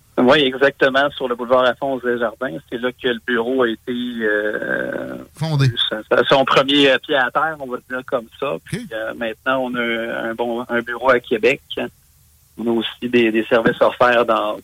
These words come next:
Speaker 1: partout dans les, les régions du Québec. Je te dirais que les
Speaker 2: Hmm.
Speaker 1: choses vont quand même très bien.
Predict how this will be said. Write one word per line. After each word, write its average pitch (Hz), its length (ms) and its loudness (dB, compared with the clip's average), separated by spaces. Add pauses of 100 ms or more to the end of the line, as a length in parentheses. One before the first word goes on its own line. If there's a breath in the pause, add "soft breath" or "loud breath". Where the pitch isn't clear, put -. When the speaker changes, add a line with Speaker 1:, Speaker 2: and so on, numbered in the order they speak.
Speaker 1:
partout - 280 -6
dans 131 140 4
les, 113 240 0
les 113 120 2
régions 117 260 2
du 117 120 -2
Québec. 123 440 -2
Je 135 60 0
te 127 100 0
dirais 147 220 4
que 151 60 -4
les 135 100 4
Speaker 2:
Hmm. 131 60 0
Speaker 1:
choses 156 200 2
vont 139 180 2
quand 139 160 2
même 147 140 -2
très 143 240 0
bien. 139 320 0